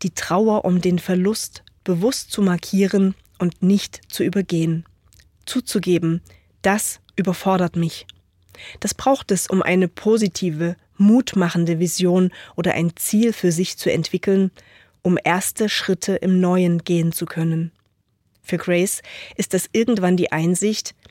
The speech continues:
wir beide haben überlebt. Das ist etwas Positives. Und sie erinnert sich daran,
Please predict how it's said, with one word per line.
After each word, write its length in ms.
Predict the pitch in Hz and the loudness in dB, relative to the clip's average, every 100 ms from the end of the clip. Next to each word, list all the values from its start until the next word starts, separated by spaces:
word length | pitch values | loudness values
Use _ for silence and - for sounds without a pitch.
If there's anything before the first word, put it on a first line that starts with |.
| _ _ _ - | _ _ _ -2
wir 160 | 180 170 | -2 0
beide 540 | - 180 208 214 170 | 0 2 4 2 0
haben 260 | 175 180 180 | 0 0 -2
überlebt. 640 | 165 185 175 165 - - - _ - | -2 0 0 0 -4 -20 -20 _ 0
Das 220 | 196 220 | 0 0
ist 120 | - | -4
etwas 300 | 175 - 190 | -4 -4 -8
Positives. 800 | - 196 175 - 170 160 - - _ - _ _ _ _ | -4 -2 -2 -4 -6 -6 -8 -12 _ -20 _ _ _ _
Und 140 | 220 202 | -6 -4
sie 160 | - | -2
erinnert 420 | 208 208 262 269 - | -2 2 0 0 -4
sich 160 | 180 | -4
daran, 420 | - 170 175 202 | -2 -2 0 0